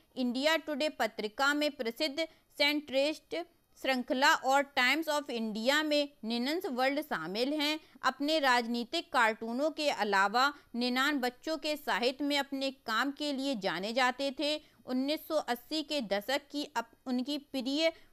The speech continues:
कृतियों में से एक थी जासूस मूंछ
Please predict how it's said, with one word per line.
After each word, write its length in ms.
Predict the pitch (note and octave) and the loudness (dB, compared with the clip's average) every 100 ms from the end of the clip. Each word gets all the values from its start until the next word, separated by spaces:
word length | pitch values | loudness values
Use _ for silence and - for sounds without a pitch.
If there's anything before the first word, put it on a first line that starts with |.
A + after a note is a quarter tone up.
| _ _ _ | _ _ _
कृतियों 440 | C4+ B3+ B3+ D4 | 0 0 -2 -2
में 220 | D4+ C4 B3+ | 0 -2 -2
से 160 | D4+ | -4
एक 420 | C#4 G#3 B3 C#4+ _ | -6 -4 -4 -4 _
थी 420 | - C#4+ D4+ - - | -4 -2 -2 -8 -8
जासूस 680 | F#3 A3+ A3 A#3 C#4+ F4 F4+ G4+ A#3 | 2 4 2 0 -2 -2 -4 -8 -6
मूंछ 440 | A3+ B3 E4 E4 | -4 -2 -2 -4